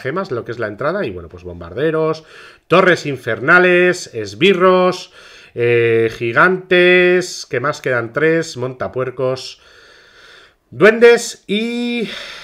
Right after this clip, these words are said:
¿qué más? Queda uno, vamos a ver, dale, y nada, furia. Eh, en este caso no ha habido legendaria,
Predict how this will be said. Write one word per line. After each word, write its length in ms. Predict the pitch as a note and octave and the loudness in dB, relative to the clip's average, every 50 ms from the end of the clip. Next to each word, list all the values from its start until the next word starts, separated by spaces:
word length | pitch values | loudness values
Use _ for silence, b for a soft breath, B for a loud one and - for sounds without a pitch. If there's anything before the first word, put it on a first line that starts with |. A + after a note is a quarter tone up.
| B B B B B B _ | B B B B B B _
¿qué 100 | E3+ D#3+ | -2 0
más? 1040 | G3 G#3 G3+ - - - - - - - - - - - - - - - - _ _ | 0 -2 -2 -6 -10 -10 -10 -10 -12 -12 -12 -12 -12 -12 -12 -12 -12 -14 -16 _ _
Queda 220 | - E3 E3 D#3 | -4 -2 0 2
uno, 420 | E3 F#3 G3 G3 G3+ G#3 G3+ G3+ - C3+ | 2 2 2 2 0 0 -4 -8 -10 -6
vamos 220 | D3+ D#3+ D#3 - | -6 -6 -4 -2
a 40 | D3+ | -4
ver, 100 | D#3+ D#3+ | -4 -2
dale, 300 | D3 D#3+ E3 F3 F#3 F#3 F#3 | -2 -2 0 0 -2 -4 -6
y 100 | B2+ A#2 | -12 -12
nada, 220 | G#2 G#2+ F#2 E2 - | -10 -10 -12 -12 -16
furia. 380 | - - - - F#2+ F2+ F#2 _ _ | -8 -6 -6 -6 -6 -8 -10 _ _
Eh, 340 | C3+ C3+ C3+ C3+ C3 C3 C3+ | -6 -4 -2 -2 -2 -2 -2
en 60 | C#3+ | -4
este 180 | D3+ D3 - C3 | -6 -8 -6 -6
caso 300 | - D3+ - - D#3+ - | -6 -6 -6 -8 -10 -10
no 220 | C#3 C3+ C#3+ D3 D3 | -8 -6 -2 -2 -2
ha 20 | |
habido 360 | C#3 E3 F#3 G#3 G#3+ G#3 G#3 - | 0 0 0 -2 -2 -4 -6 -8
legendaria, 800 | C3 B2+ B2+ B2+ A#2+ - B2 A#2+ B2 D3 C3+ B2 A2 G2 F#2 | -6 -4 -2 -4 -4 -4 -6 -2 0 0 0 0 -2 -4 -8